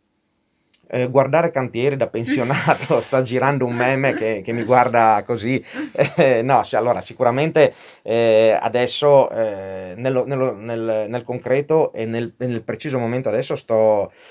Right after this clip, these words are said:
sto andando ancora in comune perché sto sbrigando gli affari correnti e mi appresto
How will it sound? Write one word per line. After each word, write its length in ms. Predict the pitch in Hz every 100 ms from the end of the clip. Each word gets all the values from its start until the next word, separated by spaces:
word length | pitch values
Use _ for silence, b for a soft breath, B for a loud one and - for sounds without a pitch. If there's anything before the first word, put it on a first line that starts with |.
| B
sto 140 | -
andando 240 | 120 127 120
ancora 220 | 120 123
in 60 |
comune 560 | 113 113 135 170 175 - -
perché 1080 | 110 104 113 110 107 104 101 101 98 92 95
sto 180 | -
sbrigando 460 | 107 95 95 107 107
gli 60 | 98
affari 320 | - 104 104
correnti 760 | 120 113 110 113 110 147 147
e 120 | 123 110
mi 160 | 113
appresto 760 | 113 - 110 110 - 127 123